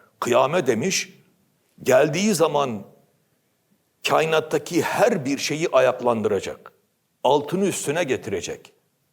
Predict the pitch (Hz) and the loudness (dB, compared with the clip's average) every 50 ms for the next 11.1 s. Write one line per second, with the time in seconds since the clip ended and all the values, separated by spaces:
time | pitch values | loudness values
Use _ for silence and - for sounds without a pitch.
0 | _ _ _ _ _ _ _ 135 123 - - - 160 127 104 101 101 101 123 110 | _ _ _ _ _ _ _ -4 -4 -4 0 0 -2 0 0 -2 -2 -2 -2 -4
1 | - 101 95 - - - 101 - - 120 101 92 95 92 - - 98 85 - - | -4 -4 -4 -4 -6 -8 -8 -6 -6 -8 -8 -8 -10 -10 -8 -8 -8 -6 -6 -4
2 | 123 139 151 156 147 - _ _ _ _ _ _ _ _ _ - 131 135 - - | -6 -6 -6 -8 -10 -12 _ _ _ _ _ _ _ _ _ -6 -6 -4 -2 0
3 | 202 156 101 107 101 90 92 85 80 - - 95 80 67 - _ _ _ _ - | 0 0 0 -4 -6 -6 -6 -8 -6 -6 -8 -8 -8 -12 -14 _ _ _ _ -4
4 | 110 95 87 85 92 113 131 127 - - 143 151 151 - - - _ _ _ _ | -2 -2 -2 -2 -2 -4 -6 -6 -6 -8 -6 -6 -6 -8 -16 -20 _ _ _ _
5 | _ _ _ _ _ _ _ - 156 170 - - 107 98 87 87 92 98 92 - | _ _ _ _ _ _ _ 2 2 2 2 -2 -4 -2 -2 -2 -4 -6 -8 -6
6 | - 131 113 90 - - - 90 92 95 95 90 85 82 78 85 82 78 71 69 | -6 -6 -6 -6 -6 -8 -8 -8 -6 -6 -6 -6 -6 -8 -6 -8 -8 -8 -10 -12
7 | 71 80 123 156 143 113 - - 92 73 71 69 64 - - - - - _ _ | -6 -4 -4 -2 -2 -4 -4 -6 -8 -10 -12 -14 -14 -14 -16 -20 -20 -20 _ _
8 | _ _ _ _ _ _ _ _ _ _ _ _ 104 98 85 - - - 113 110 | _ _ _ _ _ _ _ _ _ _ _ _ -4 -4 -4 -6 -6 -2 0 0
9 | 92 82 76 69 62 65 71 - - _ _ _ _ _ _ _ - - - - | 0 0 -4 -6 -10 -12 -12 -16 -18 _ _ _ _ _ _ _ -4 -4 -4 -2
10 | 170 160 147 131 120 117 113 113 110 - - 113 110 104 92 101 98 - - 101 | -2 0 2 2 4 4 2 0 -2 -2 -2 -2 -2 -2 -2 -2 -4 -4 -4 -10
11 | 78 - | -12 -12